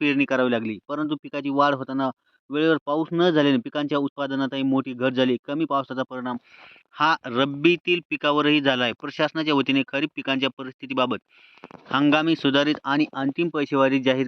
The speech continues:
केली आहे. यातून पिकाची उत्पादकता समोर येत आहे. प्रशासकीय पातळीवरून जाहीर होणारी ही पैशेवारी पन्नास पैशाच्या खाली आली तर दुष्काळी उपाययोजना राबवण्यासाठी मोठी मदत होते.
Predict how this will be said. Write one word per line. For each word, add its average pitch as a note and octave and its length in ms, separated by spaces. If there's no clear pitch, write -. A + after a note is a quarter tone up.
केली B2+ 140
आहे. B2+ 180
यातून C3 340
पिकाची C#3 260
उत्पादकता B2+ 560
समोर B2+ 220
येत A#2 120
आहे. G#2 100
प्रशासकीय D#3 600
पातळीवरून C#3+ 500
जाहीर C#3+ 240
होणारी C#3+ 280
ही C#3 140
पैशेवारी C3 380
पन्नास C#3 340
पैशाच्या C3+ 460
खाली C3+ 240
आली D3 240
तर D3+ 140
दुष्काळी C#3 480
उपाययोजना C3+ 520
राबवण्यासाठी C3 640
मोठी C3+ 340
मदत C3 360
होते. C3 260